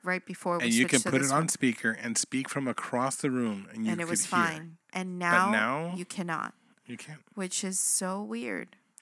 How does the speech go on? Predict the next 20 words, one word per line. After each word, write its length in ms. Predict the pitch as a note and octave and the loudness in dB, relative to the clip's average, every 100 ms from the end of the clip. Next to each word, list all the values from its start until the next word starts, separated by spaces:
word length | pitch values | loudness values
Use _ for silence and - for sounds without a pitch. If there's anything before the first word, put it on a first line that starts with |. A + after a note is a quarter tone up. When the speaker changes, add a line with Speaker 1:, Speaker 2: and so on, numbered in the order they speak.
| - _ - | -20 _ -4
Speaker 1:
I 160 | F#3+ F3+ - | -4 -6 -12
Speaker 2:
I'm 120 | A#2+ | -12
getting 220 | A2+ G#2+ | -10 -12
a 40 | |
cramp 380 | G#2 - A2+ G#2+ | -14 -12 -12 -12
in 60 | - | -18
the 80 | G#2+ - | -20 -18
bottom 300 | - B2 A#2 | -16 -14 -16
of 60 | |
my 100 | A2 | -18
foot. 320 | G#2+ - D3+ - _ _ - | -16 -14 -14 -16 _ _ -12
Speaker 1:
Ooh, 200 | - F3+ E3 - - - _ | -10 -10 -14 -20 -20 -20 _
those 240 | F#3 - | -10 -8
are 60 | F3+ | -10
the 160 | F3 - | -12 -14
best. 760 | E3 D#3+ D#3 - - - - - - _ _ _ _ _ _ | -14 -12 -12 -6 -6 -6 -8 -14 -18 _ _ _ _ _ _
They're 120 | G3 | -10
so 200 | G3 B3 | -8 -8
painful, 600 | A#3+ - F#3 F3+ - F3+ | -10 -12 -12 -12 -10 -12
too. 480 | E3+ - E3+ F3 F#3 | -10 -10 -10 -12 -14